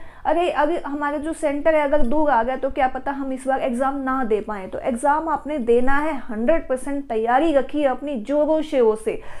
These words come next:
दस तारीख के बाद आपके application का जो registration है वो open हो जाएगा छब्बीस और सत्ताईस दिसंबर के एस्थेट के एग्जाम के लिए।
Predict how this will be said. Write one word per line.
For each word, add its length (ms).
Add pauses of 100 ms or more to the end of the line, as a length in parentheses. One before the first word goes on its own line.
(280)
दस 220
तारीख 280
के 120
बाद 360 (240)
आपके 280
application 640
का 100
जो 120
registration 680
है 300 (280)
वो 140
open 380
हो 140
जाएगा 520 (180)
छब्बीस 500
और 80
सत्ताईस 380
दिसंबर 440
के 140
एस्थेट 640
के 60
एग्जाम 560
के 140
लिए। 300